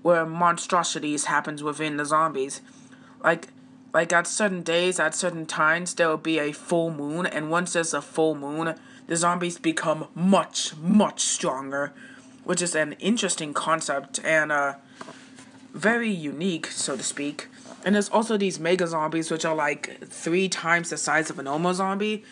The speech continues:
but you are usually found in military bases, basically. And those military bases have a lot of good loot, like smoke grenades and everything. And, yeah,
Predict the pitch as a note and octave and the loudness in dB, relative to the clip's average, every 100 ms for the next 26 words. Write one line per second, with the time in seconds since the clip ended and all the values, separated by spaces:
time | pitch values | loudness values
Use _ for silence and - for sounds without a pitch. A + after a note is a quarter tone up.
0 | - - - G#3+ F3+ G#3 G#3 - F#3+ G3 | -20 -14 2 2 4 2 0 4 4 4
1 | A3+ G3+ F#3 F3 F3 E3 D#3 D3+ D3 D#3 | 0 2 2 2 0 2 0 -2 0 0
2 | C#3+ D#3+ C#3 C#3 C#3 C#3+ C#3+ C#3+ C#3 - | 0 -2 -4 -2 -2 -2 -4 -2 -4 -4
3 | - - D3 C#3+ D3+ - D3 D3 - - | -10 -6 -4 -4 -6 -4 -4 -4 -12 -20
4 | - - - - - - E3+ F3 F3+ E3+ | -20 -20 -20 -20 -8 -2 2 2 2 0
5 | D#3+ D#3 D#3 D#3+ D#3+ D#3 D#3 D3 C#3 - | 0 2 2 2 0 -2 0 0 0 2
6 | D#3+ D#3 D3 D3 C#3+ D3+ C#3 D3 C3 B2+ | 2 4 4 2 -2 -4 -2 -2 0 -2
7 | C3 - D#3 D#3 D#3 D#3 D#3 D3+ C#3 - | -2 -2 -2 0 -2 0 0 -2 -8 -12
8 | - C3+ D#3 C3+ C#3 B2 B2+ - - - | -2 0 0 -2 -8 -8 -8 -14 -20 -20
9 | - - - - - - - - - - | -20 -20 -20 -20 -20 -20 -20 -20 -20 -20
10 | - - - - - - - - - - | -20 -20 -20 -20 -20 -20 -20 -20 -20 -20
11 | - - F3 F3 F3+ - - - - F3+ | -10 0 2 4 2 -2 -14 -20 -6 2
12 | F#3 F3 | 4 4